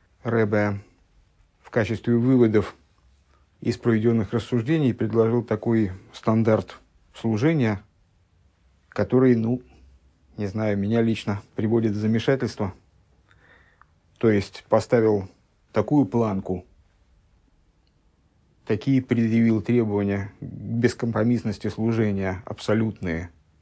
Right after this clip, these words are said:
И, главное, заявил, э, это требование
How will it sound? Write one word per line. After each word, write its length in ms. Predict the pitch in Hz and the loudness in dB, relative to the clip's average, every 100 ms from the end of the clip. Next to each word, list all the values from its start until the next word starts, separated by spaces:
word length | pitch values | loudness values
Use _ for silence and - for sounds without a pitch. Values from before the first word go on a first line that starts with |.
| _ _ _ _ _ _ _ _ _ _ _ _ _ _ _ _ _ _ _ _ _ _ _ _ | _ _ _ _ _ _ _ _ _ _ _ _ _ _ _ _ _ _ _ _ _ _ _ _
И, 120 | 104 | -2
главное, 400 | 104 104 104 101 | 2 2 4 0
заявил, 640 | 98 113 113 131 139 117 - - - | 2 2 4 6 6 4 -2 -10 -4
э, 340 | 101 98 98 - | 0 0 0 -2
это 240 | 120 104 | -2 -2
требование 800 | 98 113 107 107 101 98 95 87 | 0 2 4 2 0 -2 -2 -4